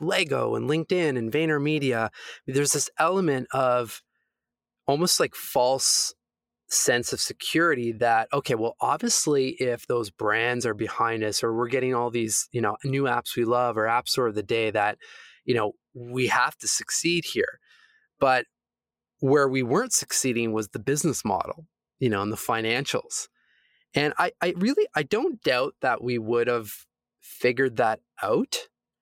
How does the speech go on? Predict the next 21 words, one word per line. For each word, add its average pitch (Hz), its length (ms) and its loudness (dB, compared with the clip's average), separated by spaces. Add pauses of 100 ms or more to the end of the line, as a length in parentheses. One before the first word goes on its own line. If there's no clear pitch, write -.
(260)
because 120 340 0
we 123 120 0
were 120 200 0
on 120 260 2
the 113 80 0
track 107 720 -2 (140)
to, 107 500 -2
you 135 100 -2
know, 107 220 0
iter-, 107 340 -2
continue 120 400 -2
to 113 160 -4
iterate 110 380 -2
the 120 80 -6
product 104 460 -2
and 110 160 0
whatnot. 107 460 -2 (440)
The, 143 160 2 (100)
the 131 160 -2 (100)
difference 185 500 0
though, 101 460 0